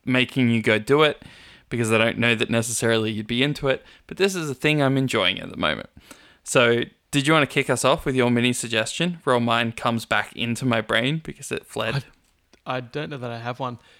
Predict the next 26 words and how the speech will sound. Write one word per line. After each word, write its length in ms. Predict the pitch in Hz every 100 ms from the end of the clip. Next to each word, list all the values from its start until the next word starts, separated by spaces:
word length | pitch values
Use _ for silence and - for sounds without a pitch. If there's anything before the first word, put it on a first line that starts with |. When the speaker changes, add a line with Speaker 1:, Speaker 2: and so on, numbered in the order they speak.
| _
Speaker 2:
<laughs> 80 | - - 147 - - - - 151 -
Half 360 | 208 147 190 -
the 60 |
problem 260 | 254 190 175
is 140 | 151
we've 180 | 135 -
recorded 380 | 139 - 123 -
other 180 | 131 -
episodes 540 | 127 131 147 160 -
and 80 | 135
I 60 | 127
don't 180 | 120 -
know 120 | 120
what 200 | 110 117
I've 140 | 113
used 360 | 113 113 117 -
and 100 | 113
what 120 | 113
I 80 | 120
<laughs> 160 | -
haven't. 720 | - - - - - _ - - _
Speaker 1:
Yeah. 280 | 120 104 - - _ _ _ _ _ -
Speaker 2:
Um, 480 | 120 113 113 113 113 _ _
flour 840 | _ - - 131 127 127 113 117 113 _ -
is 300 | 147 117 -
really 540 | 143 131 120 117 113